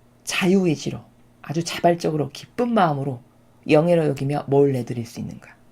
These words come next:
그 내드릴 수 있고 하나 될 수 있는 그 순도와 퍼센테이지와 정도가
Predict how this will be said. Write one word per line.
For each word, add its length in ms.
그 480
내드릴 480
수 160
있고 560
하나 220
될 160
수 120
있는 240
그 200
순도와 580
퍼센테이지와 760
정도가 600